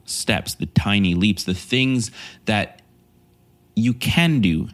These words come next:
today. So if you hate your job and that stresses you out and that causes a lot of distress specifically, then your job is to start moving away from that. Now, you can't go and quit your job tomorrow. As much as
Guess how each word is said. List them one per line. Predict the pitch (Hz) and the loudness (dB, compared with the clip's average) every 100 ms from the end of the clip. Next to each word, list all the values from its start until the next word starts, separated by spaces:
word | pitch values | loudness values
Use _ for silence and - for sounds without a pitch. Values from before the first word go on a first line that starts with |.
| - | -4
today. | - 69 60 | -2 0 -2
So | - 101 | 0 2
if | 92 | 4
you | 101 | 4
hate | 101 123 104 | 4 2 0
your | 113 | 0
job | 90 85 90 | 2 0 2
and | 101 | 2
that | 87 87 | 2 0
stresses | - - - 98 - 95 | -4 -4 -2 -2 0 0
you | 95 87 | 2 0
out | 82 98 - | 0 -2 -2
and | 80 | -2
that | 85 - | -2 -2
causes | 98 110 101 90 | -2 0 0 0
a | 87 | 0
lot | 90 90 | 0 0
of | 85 80 | -2 -2
distress | 101 127 - 85 92 - | 0 0 -2 -2 -2 -4
specifically, | - - 135 85 - 76 - - - - | -6 -4 -2 -2 -4 -6 -6 -10 -20 -10
then | - 87 110 107 104 95 - - - | -4 0 2 4 4 2 -2 -10 -4
your | 95 104 127 | 0 2 2
job | 127 113 139 92 87 123 - - - | 2 2 2 2 2 0 -4 -16 -6
is | 104 101 - | -2 -2 0
to | 110 | 0
start | 101 - - 113 - - | 0 -2 -2 -2 -2 -2
moving | 87 101 98 98 - | 2 4 4 2 0
away | 90 101 131 | 0 2 2
from | - 80 | 0 -4
that. | - | -2
Now, | 104 104 | 2 4
you | 98 98 | 4 2
can't | - 120 117 - | 2 2 2 0
go | 101 104 | 0 2
and | 95 | 0
quit | - 120 | 0 -2
your | 98 | 0
job | 92 90 87 | 0 0 -2
tomorrow. | - 90 139 92 - 92 - | 0 2 2 0 -4 -6 -2
As | 98 92 | 2 4
much | 98 113 107 | 4 4 2
as | 117 104 | 0 0